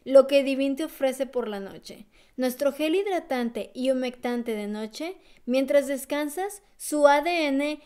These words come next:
repara y regenera tu cutis, desvaneciendo y previniendo los primeros signos de envejecimiento.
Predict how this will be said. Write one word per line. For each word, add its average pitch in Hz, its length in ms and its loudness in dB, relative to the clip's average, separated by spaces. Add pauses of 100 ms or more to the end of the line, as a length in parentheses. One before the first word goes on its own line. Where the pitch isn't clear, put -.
(120)
repara 269 960 2
y 285 160 -2
regenera 277 680 2
tu 311 160 -6
cutis, 240 540 -6 (240)
desvaneciendo 254 1040 2 (160)
y 294 180 0
previniendo 277 1040 4
los 240 240 -2
primeros 254 460 -2
signos 233 400 -6
de 220 60 -8
envejecimiento. 208 800 -14